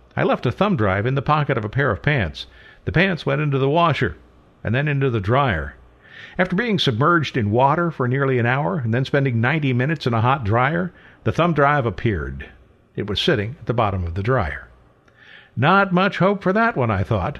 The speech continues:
but the computer immediately recognized it when I plugged it in.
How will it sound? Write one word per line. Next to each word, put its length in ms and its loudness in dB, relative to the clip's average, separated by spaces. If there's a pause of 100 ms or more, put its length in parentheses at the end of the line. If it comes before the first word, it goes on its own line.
(300)
but 440 0
the 60 -4
computer 540 0
immediately 560 0
recognized 720 -2
it 120 -6
when 120 -2
I 80 -4
plugged 320 -2
it 80 -2
in. 260 0